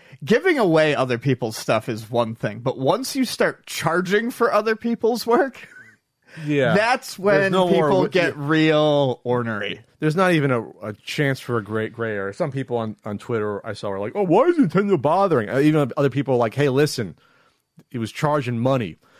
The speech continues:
Speaker 2: And this is outside of, like, yeah, you're making money off of the web ads. It's always like, "Oh, click here seventeen times and pop-ups open for when you download rom." Not that I would know, of course.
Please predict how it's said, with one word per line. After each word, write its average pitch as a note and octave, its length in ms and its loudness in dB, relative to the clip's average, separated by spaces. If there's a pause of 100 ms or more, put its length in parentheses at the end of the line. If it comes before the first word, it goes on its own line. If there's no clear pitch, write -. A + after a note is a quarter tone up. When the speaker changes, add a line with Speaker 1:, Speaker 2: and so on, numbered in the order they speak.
(140)
Speaker 2:
And C3+ 120 0
this D3+ 100 -2
is C#3+ 80 0
outside D3 380 0
of, B2 100 -2
like, A#2+ 180 0
yeah, E3 120 2
you're B2+ 120 0
making C3 260 -2
money A#2+ 200 -2
off A2+ 180 -2
of G#2+ 100 -18
the G#2 60 -4
web A2+ 280 0
ads. A2 340 0
It's G#2+ 140 -8
always B2+ 180 0
like, A#2+ 100 -4
"Oh, G3 180 4
click - 340 -2
here G#3+ 240 0
seventeen C#3 540 0
times A#2+ 260 -2
and A#2 100 -4
pop-ups A#2 400 -4
open A2+ 360 -4 (500)
for A#2 340 0
when A#2 140 -4
you A2+ 60 -2
download A#2 280 -2
rom." A#2+ 180 0
Not C3 180 0
that G2+ 100 -4
I F2+ 40 -8
would D#2+ 140 -14
know, F#2+ 160 -10
of D#2+ 140 -16
course. E2 280 -16